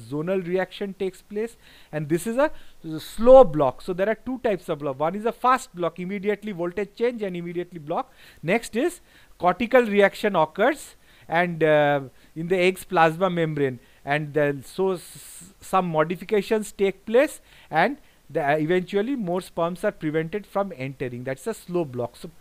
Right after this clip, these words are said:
first immediate block, then a long-term blockage। So this is the whole thing which happens, sperm binding, sodium influx, membrane pa-, potential change, fast block to polyspermy। Sp-, the slow block is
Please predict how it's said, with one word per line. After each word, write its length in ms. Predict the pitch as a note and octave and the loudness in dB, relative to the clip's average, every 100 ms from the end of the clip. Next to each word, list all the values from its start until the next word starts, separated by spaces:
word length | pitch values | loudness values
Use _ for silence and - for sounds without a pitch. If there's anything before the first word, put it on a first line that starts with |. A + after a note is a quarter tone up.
| - - - _ | -20 -20 -20 _
first 320 | - C4+ - | 8 8 6
immediate 480 | G#3 G#3+ A3+ B3+ B3 | 0 2 4 4 4
block, 240 | A#3+ D4 - | 4 4 2
then 260 | F3 G3+ | 0 2
a 140 | G3 F3 | 4 6
long-term 560 | E3 G3 G3+ G3+ F3 | 8 6 6 2 2
blockage। 540 | B2+ B2+ - A2+ - - - - _ _ _ _ _ _ _ _ _ _ _ _ _ _ _ - | -2 -2 -4 -10 -14 -20 -20 -20 _ _ _ _ _ _ _ _ _ _ _ _ _ _ _ -20
So 120 | - D#3 | -8 -4
this 240 | E3+ F#3+ | -4 -2
is 160 | G3+ F3 | -2 4
the 180 | G3+ | 4
whole 380 | E3+ E3+ F#3+ G3+ | 6 4 4 4
thing 320 | F#3 F#3+ G3 | 2 -2 -2
which 160 | F#3 - | -4 -2
happens, 360 | E3 D#3 G3+ - | -2 -2 -6 -6
sperm 420 | - E3 F#3 F3+ | 0 2 2 2
binding, 480 | E3+ F#3 F3+ G#3+ G#3 - - | 2 2 -2 -4 -8 -16 -20
sodium 460 | - E3 E3 G3 F#3 | -4 -2 2 0 0
influx, 500 | F3+ E3+ G3 G3 - | -4 -6 -6 -6 -4
membrane 460 | D#3+ D#3+ F3 F#3+ F3+ | -2 -2 0 -2 2
pa-, 340 | E3 D#3 D3+ - - - | 4 6 4 -2 -20 -10
potential 520 | F3 F#3 F3+ - F#3+ | -2 -2 0 0 0
change, 360 | F#3 F#3+ G3 - | 0 0 0 0
fast 380 | - G#3 - E3 | 6 6 4 0
block 260 | E3 D#3+ | 0 0
to 60 | E3 | -6
polyspermy। 720 | - C#3 C#3 - C3 B2+ B2 A#2 - - - - | -4 -4 -4 -6 -6 -6 -10 -14 -20 -20 -20 -20
Sp-, 640 | - - E3 D3 C#3 C3 | -20 0 4 4 4 0
the 120 | C3+ | -6
slow 340 | - F#3 A3 | -4 8 10
block 340 | G3+ A3+ A#3 A#3 | 10 8 6 6
is 300 | B3+ C4+ | -2 -4